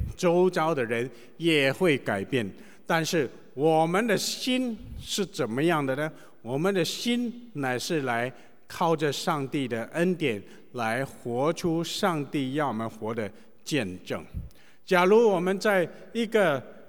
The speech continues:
假如我们是一个愿意为主、爱主、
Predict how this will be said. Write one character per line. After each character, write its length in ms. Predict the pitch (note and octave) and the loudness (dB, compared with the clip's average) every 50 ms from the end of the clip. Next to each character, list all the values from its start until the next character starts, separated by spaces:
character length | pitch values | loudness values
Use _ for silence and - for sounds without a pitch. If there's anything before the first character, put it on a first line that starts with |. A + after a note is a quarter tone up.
| - - - - E3 D#3+ E3 E3 D#3+ | -20 -12 -4 0 2 2 2 2 0
假 140 | - G3+ G3 | 2 2 4
如 100 | G3+ A#3 | 4 4
我 100 | A3+ F#3 | 4 2
们 140 | F3 F#3+ G3 | 2 0 -2
是 240 | F#3+ - A#3 G#3+ F#3+ | -2 -2 -2 -2 -2
一 240 | D#3+ D#3+ G3+ A3 | -4 -4 -4 -4
个 320 | G#3 - A3 G3+ E3+ C#3+ - - - - - - - | -2 2 2 2 2 2 0 -4 -12 -18 -18 -8 0
愿 260 | G#3 A3 A3 G#3 G3+ | 2 4 4 4 4
意 100 | F#3+ F#3 | 4 4
为 300 | E3+ F3+ A3+ A#3+ G#3+ F3 | 4 6 6 6 6 4
主、 380 | D3 - D#3+ D3 C3 C3 B2+ A#2 - - - - - | 2 0 -2 -2 -2 -2 -2 -2 -2 -2 -4 -4 -2
爱 220 | - F#3+ F#3+ F3 | 0 2 2 2
主、 320 | C3+ - C#3+ B2+ A#2 A#2 | 2 0 -4 -4 -4 -6